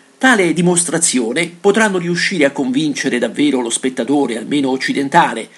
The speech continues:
che potrà riconoscervi una rassegnazione mortuaria. Dovrà comunque ammettere che il racconto della storia d'amore è condotto sempre con delicatezza, non deborda mai nel sentimentalismo,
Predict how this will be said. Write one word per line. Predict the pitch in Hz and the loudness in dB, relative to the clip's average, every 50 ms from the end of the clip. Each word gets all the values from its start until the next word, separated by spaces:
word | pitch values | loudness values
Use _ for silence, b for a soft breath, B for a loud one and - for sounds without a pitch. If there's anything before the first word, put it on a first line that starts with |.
| B B B | B B B
che | - 202 | 0 0
potrà | 175 196 202 202 220 202 | 2 2 0 2 2 2
riconoscervi | 175 175 175 214 196 175 160 156 131 - - 151 131 127 113 127 131 - B B B B B B B | 2 2 0 0 2 2 2 2 2 0 -2 -2 -2 -2 0 0 0 0 B B B B B B B
una | - 202 208 202 | -2 2 4 4
rassegnazione | 196 196 175 - - 220 202 196 180 175 175 - - 160 170 175 165 | 4 4 2 2 0 0 0 0 0 0 0 0 2 4 4 4 4
mortuaria. | 151 143 143 139 - - 123 110 98 87 78 - 135 110 - - - _ _ _ _ _ _ b b b b b b b b b | 2 0 0 -2 -4 -6 -6 -6 -6 -6 -10 -12 -12 -12 -12 -14 -18 _ _ _ _ _ _ b b b b b b b b b
Dovrà | b 165 160 180 185 165 | b 2 4 4 4 4
comunque | 170 - 143 - 294 311 - 254 | 2 0 -2 -2 -2 0 0 0
ammettere | 262 240 226 196 147 - - 147 135 123 117 - | 2 4 4 2 2 2 0 -2 -2 -2 -2 -6
che | - - 165 | -2 0 0
il | 160 | 2
racconto | 160 165 156 - - 190 175 147 117 113 - 113 | 2 2 -2 2 4 4 4 4 2 -2 -6 -8
della | 104 98 90 92 | -8 -8 -10 -10
storia | - - - 160 156 147 139 127 | -10 -6 -2 0 0 2 2 0
d'amore | 120 127 123 123 113 104 131 180 170 175 - - - _ | 0 -2 -2 -4 -4 -4 -4 -4 -4 -6 -10 -18 -6 _
è | 175 185 180 | -2 -2 0
condotto | - 208 196 185 220 220 220 202 180 | 0 -2 0 2 0 0 0 0 0
sempre | 175 190 190 185 170 175 170 | 2 0 0 0 -2 -2 0
con | - 156 160 151 | 2 2 0 2
delicatezza, | 143 151 143 143 - 147 127 110 101 101 - - - - 120 B B B B B | 0 0 0 0 -2 -2 -4 -4 -8 -6 -2 -2 -2 -2 -2 B B B B B
non | 165 185 202 190 | 2 2 4 4
deborda | 175 175 160 156 185 190 180 147 160 | 4 2 4 4 2 0 2 0 0
mai | 143 151 156 151 147 143 131 120 123 | 0 0 0 0 2 2 2 0 0
nel | 135 147 127 | -4 -4 -2
sentimentalismo, | - - 160 156 143 - 143 139 135 127 123 127 110 90 85 87 - - 107 104 - | -2 0 0 -2 -2 -2 -4 -2 -2 -2 -4 -4 -6 -6 -8 -10 -12 -14 -12 -14 -16